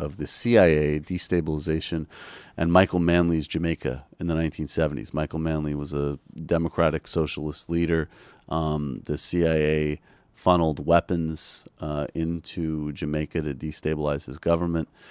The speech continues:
There's a lot of stories it leads to, from the kind of setting up of cocaine distribution networks in the nineteen eighties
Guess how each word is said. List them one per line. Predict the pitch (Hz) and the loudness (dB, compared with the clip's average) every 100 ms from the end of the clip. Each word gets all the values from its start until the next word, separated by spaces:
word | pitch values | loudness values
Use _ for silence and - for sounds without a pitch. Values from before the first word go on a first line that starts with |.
| - _ 80 | -20 _ -12
There's | 76 | -2
a | 82 | 2
lot | 82 | 2
of | - | 2
stories | 85 80 76 | -2 -2 -2
it | |
leads | 71 80 78 - | -2 -4 -4 -6
to, | 76 | -8
from | 71 - 76 73 | -6 -4 -4 -4
the | |
kind | - 80 78 | -6 -4 -4
of | 73 69 _ _ _ - _ | -6 -8 _ _ _ -20 _
setting | - 90 85 82 | 2 6 6 4
up | 80 | 0
of | 78 | -2
cocaine | - 82 85 85 | -2 -2 0 -2
distribution | 80 - 78 82 - 82 | -4 -8 -4 -4 -2 -2
networks | 78 - 82 - - | -2 -2 -4 -6 -8
in | 73 73 71 | -6 -4 -6
the | 73 78 | -6 -4
nineteen | 76 78 - | -4 -4 -4
eighties | 73 80 92 135 - | -4 -2 -4 -8 -10